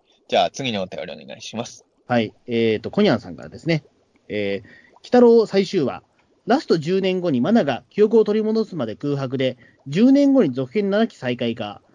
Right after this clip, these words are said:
Speaker 2: 空白の十年間に幻の記者など、えー、因果律を歪める存在の歴史改変で、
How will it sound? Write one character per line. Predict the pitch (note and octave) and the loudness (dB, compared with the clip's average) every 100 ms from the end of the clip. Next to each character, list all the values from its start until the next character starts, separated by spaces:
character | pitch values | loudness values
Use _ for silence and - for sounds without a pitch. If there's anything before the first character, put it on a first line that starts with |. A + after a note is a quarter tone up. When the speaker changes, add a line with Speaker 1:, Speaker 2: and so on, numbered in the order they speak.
| _ _ | _ _
Speaker 2:
空 | A#3 C4 | 4 4
白 | B3 | 4
の | A#3+ | 2
十 | F#3 A3+ | 2 2
年 | A#3+ A#3+ | 4 4
間 | F3+ | 0
に | A#2 | -4
幻 | A#2+ F#3 G3 | -4 -4 -2
の | G3 | -4
記 | F#3 | -4
者 | F3 | -6
な | A#2 | -4
ど、 | G#2 - - - _ | -8 -14 -20 -20 _
え | - | -8
ー、 | A#2 | 0
因 | F#3 B3+ | 4 6
果 | C4 | 6
律 | A#3+ E3+ B2+ | 4 0 -4
を | A2+ | -4
歪 | A#2+ D3 G3 | -2 0 0
め | G3 | 0
る | F#3+ | -2
存 | F#3+ F#3 | -2 -2
在 | F3+ | 0
の | F3 | 0
歴 | D#3+ D3 | -4 -6
史 | - | -2
改 | G#3+ G3 | 0 0
変 | F#3 F3+ | -2 0
で、 | F3 | -2